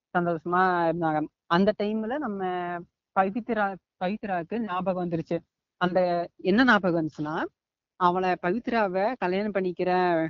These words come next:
ஓடி போலான்னு சொல்லி ஏமாத்தினவன் தான் இப்போ ஹேமாவை கல்யாணம் பண்றதுக்காக வந்திருக்கான். இப்போ ஹேமாவும் ஏமாத்துறதுக்கு பிளான் பண்றா அப்படின்னு தெரிஞ்சிருச்சு பவித்ராக்கு. அப்புறம் பவித்ரா சொல்ற, இவன், பவித்ரா வந்து நம்ம ராஜி கிட்ட சொல்றான், "இவன் தான் என்னை ஏமாத்திட்டு போனது" அப்படின்னு.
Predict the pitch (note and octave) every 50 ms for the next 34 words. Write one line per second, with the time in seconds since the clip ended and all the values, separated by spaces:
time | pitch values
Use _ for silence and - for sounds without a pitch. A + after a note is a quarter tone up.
0 | - _ - F3 F#3 G3+ G#3 - F#3 F3+ F3 F3+ F3+ F3+ G3+ - G3 F3+ E3+ E3
1 | E3 E3 F3 F#3+ G3 F#3+ F3+ - F3+ E3+ D#3 D3+ D3+ D3 C#3+ D3+ D#3+ F#3+ F#3 -
2 | - - F#3+ F3 - _ - F3+ A3+ C4+ A3 - - E3+ F3 F3+ G3+ G#3+ A3 A3
3 | A3+ A3+ - F#3+ F3+ F3+ F3+ F3+ - F3 E3 D#3+ - D#3 - D#3+ D#3 D#3 F#3+ G#3
4 | F#3+ E3+ E3 E3 D#3+ - - D3+ D3 - _ _ _ _ _ _ _ _ _ _
5 | _ D#3+ E3+ D#3+ D#3 E3+ E3+ F3 G3 G3+ G3+ G3+ G#3 A3 A3+ G#3 F#3 F#3+ F#3+ F3+
6 | G3 F#3+ F#3 - - F3 E3+ F3 F3 E3+ E3 E3 D3+ D#3 E3 E3+ E3+ E3 D#3 D3+
7 | D#3 D3+ D#3+ G3 G3+ - F#3 F3 F3+ F3 E3 D#3 - D#3+ E3 D#3+ D3+ D#3 D#3+ D#3
8 | D3+ - D#3+ D3+ - _ _ _ _ _ _ - E3+ - - F3 E3+ - F3 F3
9 | G#3 - A3+ A3 F#3 G#3 F#3+ F3+ F#3+ F3+ F3 F3+ G3+ G#3 G3 F3+ E3+ - F3+ F3+
10 | F#3+ - G#3+ G#3+ G3 E3+ D#3+ E3 E3 F3+ A#3+ F#4+ G4+ A3 F3+ E3+ D#3+ E3 F3 G3+
11 | F#3+ G#3+ G3 F#3 E3 - E3 D#3 D#3+ D#3+ D#3 - _ _ _ _ _ _ _ _
12 | _ _ - F3+ F#3 G3+ G3 G#3 A3 A3+ A3 G#3+ G3+ G3 F#3 F3 F3 F#3+ F#3+ F#3
13 | G3 F3 E3+ - E3 E3 E3 E3 D#3+ E3 E3 E3 D#3 D#3 D3+ D3+ D3+ D3+ D3+ D3+
14 | D3+